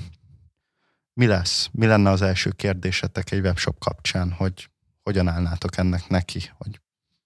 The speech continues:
én ennyit tudok, hogy webshopot szeretnék, és általában ennyit tudnak a kisvállalati ügyfelek.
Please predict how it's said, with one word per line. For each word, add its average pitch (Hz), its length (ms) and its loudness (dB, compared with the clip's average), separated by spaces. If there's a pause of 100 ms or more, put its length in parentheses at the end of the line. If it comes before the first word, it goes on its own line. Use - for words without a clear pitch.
én 117 180 4
ennyit 98 240 6
tudok, 104 300 0
hogy 101 120 4
webshopot - 500 -2
szeretnék, 95 540 -4
és - 140 0
általában 95 460 0
ennyit 90 220 0
tudnak 90 320 -4
a 95 40 -6
kisvállalati 92 760 -6
ügyfelek. - 580 -10